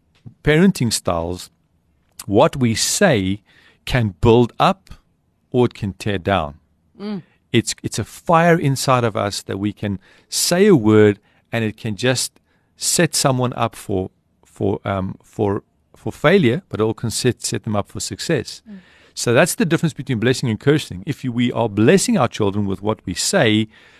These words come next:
Speaker 1: then we are actually elevating them, we are empowering them, because we're giving them God's message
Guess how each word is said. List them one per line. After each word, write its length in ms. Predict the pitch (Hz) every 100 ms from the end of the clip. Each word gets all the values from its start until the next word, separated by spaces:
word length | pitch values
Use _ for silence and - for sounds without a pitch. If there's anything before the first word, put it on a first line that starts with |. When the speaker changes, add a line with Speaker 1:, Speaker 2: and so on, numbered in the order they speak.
| _ -
Speaker 1:
then 200 | 120 113
we 120 | 120
are 100 | 113
actually 360 | 120 - 131 -
elevating 500 | 151 147 147 156 143
them, 200 | 151 123
we 140 | 104
are 120 | 98
empowering 680 | 101 98 - 135 165 147 107
them, 320 | 95 98 127 _ _ _ _ _ _ _
because 280 | 117 127 110
we're 60 | 107
giving 360 | 123 135 127
them 220 | 113 110
God's 380 | 92 117 123 -
message 600 | 117 120 - 160 185 -